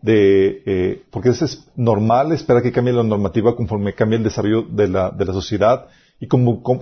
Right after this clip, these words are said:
y conforme cambia la, eh, eh, las diferentes culturas. Vimos, eh, la vigencia y el cambio, el cambio de las nor-, de las normas. Y empezamos a ver las, los principios para construir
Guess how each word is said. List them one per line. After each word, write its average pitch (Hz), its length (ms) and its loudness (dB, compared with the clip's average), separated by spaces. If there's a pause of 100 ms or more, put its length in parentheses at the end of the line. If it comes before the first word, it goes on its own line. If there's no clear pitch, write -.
y 117 100 0
conforme 110 360 -2
cambia 117 240 0
la, 110 240 2
eh, 95 440 -2
eh, 92 540 -2
las 101 240 -2
diferentes 107 340 -2
culturas. 117 600 -2 (520)
Vimos, 110 400 -2
eh, 107 120 4
la 101 120 2
vigencia 98 380 0
y 104 40 4
el - 40 0
cambio, 104 300 -2
el 104 240 -4
cambio 107 240 2
de 104 60 4
las 98 80 0
nor-, 98 220 -2
de 98 160 -2
las 92 200 -2
normas. 104 480 -2 (720)
Y 135 180 6
empezamos 170 460 0
a 170 40 6
ver 156 440 2
las, 143 920 0 (240)
los 127 120 -4
principios 135 360 0
para 131 160 0
construir 127 680 2